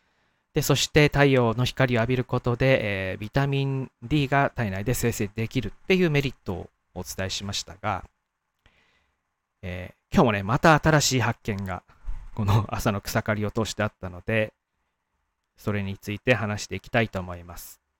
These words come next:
で、まず一つ目の発見なんですが、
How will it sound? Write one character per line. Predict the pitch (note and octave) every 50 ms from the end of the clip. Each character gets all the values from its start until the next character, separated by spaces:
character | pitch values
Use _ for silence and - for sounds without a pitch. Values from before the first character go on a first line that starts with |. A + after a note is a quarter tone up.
| _ _ _ _ _ _ _ _ _ _ _ _ _ _ _ _ _ _ _ _ _ _ - _ _ _ _ _ _ _ _ _ _
で、 | - C3
ま | D#3 E3 G#3+
ず | E3+ C#3+ C3+
一 | A#2+ - - - - G#3
つ | G3+ - - - G#3 G#3+
目 | A3 G#3+ F#3
の | C3+ B2 C3 C#3+ C#3 A#2+ G2+ F#2 F2+ - - - - - - - - - - - _ _ _
発 | - - A#2+ - - - _ _
見 | - - C3 B2 A2+ G#2 G#2 A2 - -
な | - C#3 A#2 G#2+ G#2+
ん | G2+ F#2
で | F#2 F2+
す | E2+ - - - -
が、 | A2 A#2 A#2 A2+ G2+ F2+ E2 -